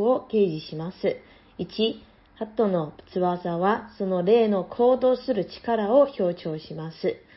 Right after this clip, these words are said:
二、銀は私たちの義人のための贖いにおけるキリストを強調します。義人は白色、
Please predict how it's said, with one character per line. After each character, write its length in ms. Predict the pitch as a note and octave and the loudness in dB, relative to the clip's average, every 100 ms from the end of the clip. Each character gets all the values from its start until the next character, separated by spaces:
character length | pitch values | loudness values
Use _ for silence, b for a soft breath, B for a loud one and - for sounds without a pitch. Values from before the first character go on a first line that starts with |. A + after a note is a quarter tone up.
| b b - | b b -2
二、 300 | G#3+ A3 - _ _ _ F3 | 0 0 -2 _ _ _ -4
銀 320 | A3+ A#3+ G3 | 0 2 2
は 300 | F3 G#3 - | 0 -2 -6
私 360 | E3+ G3+ C4+ - | -4 0 0 0
た 120 | B3 | -4
ち 140 | A#3 G3+ | -2 -4
の 220 | D#3 C#3+ | -4 -6
義 180 | F3 G#3 | -4 0
人 260 | B3 B3+ | 2 2
の 140 | B3+ B3 | 0 -2
た 160 | A#3+ | -4
め 160 | A3+ F3 | -2 -2
の 260 | D#3 D3 | -6 -8
贖 460 | - G#3 A3 A3 G#3+ | -6 -4 -2 -2 0
い 40 | |
に 160 | G#3+ G#3 | 2 0
お 120 | G3+ | -2
け 180 | G3+ G#3 | -2 0
る 160 | D#3+ - | 0 -4
キ 120 | G3 | -8
リ 180 | A3+ A3+ | -6 -6
ス 80 | - | -4
ト 140 | A#3 | 4
を 280 | C4+ C#4+ - | 4 4 -2
強 260 | - F#3 F3+ | -2 0 0
調 240 | F3 E3 | -2 -6
し 160 | E3 E3 | -6 -8
ま 160 | F#3+ | -6
す。 300 | G#3+ A3+ E3 - b b b b b | -2 0 -2 -4 b b b b b
義 140 | G3 G3+ | -2 2
人 280 | A3+ A3+ | 2 2
は 260 | A3+ A3+ - - G#3 | 0 -2 -4 -12 -2
白 260 | A3 A#3+ | 2 2
色、 340 | A#3 A#3 A#3 | 2 4 2